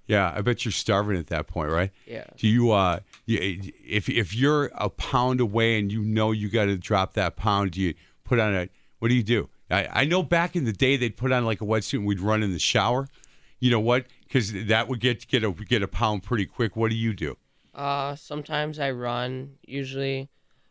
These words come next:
Speaker 2: Uh, s-, I can sometimes take a salt, Epsom salt bath.
Speaker 1: Yep.
Speaker 2: And I usually lose a pound during that.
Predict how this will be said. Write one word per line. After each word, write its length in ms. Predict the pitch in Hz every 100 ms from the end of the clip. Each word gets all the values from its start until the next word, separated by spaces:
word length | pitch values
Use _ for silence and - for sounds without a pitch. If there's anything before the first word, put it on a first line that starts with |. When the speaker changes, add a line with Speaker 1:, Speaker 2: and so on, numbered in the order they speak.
| _
Speaker 2:
Uh, 320 | - 123 123
s-, 180 | 120 - -
I 100 | 135
can 220 | 139 139 - _
sometimes 600 | - 147 143 147 147 147
take 200 | - 143
a 80 | 131
salt, 340 | - 120 117 -
Epsom 380 | 123 131 - 139
salt 320 | - 139 139
bath. 260 | 143 143 143
Speaker 1:
Yep. 200 | 107 120 - -
Speaker 2:
And 180 | - 127
I 280 | 120 117 120
usually 340 | 131 127 135
lose 280 | 131 127 131
a 40 |
pound 300 | 127 131 127
during 220 | 131 131 131
that. 320 | 131 131